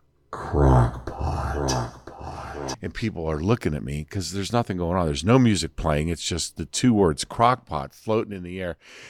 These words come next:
And then I went on about how my wife took a half pound roast, sprinkled some ranch dressing on it,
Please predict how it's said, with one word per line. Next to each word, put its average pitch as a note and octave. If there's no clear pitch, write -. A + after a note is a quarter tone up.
And C#3+
then D#3+
I D#3
went B2
on G#2
about F#2+
how F#2
my G2
wife F#2
took A2+
a F#2+
half G2
pound A#2
roast, E2+
sprinkled A#2
some G2
ranch G#2
dressing F2+
on D#2+
it, E2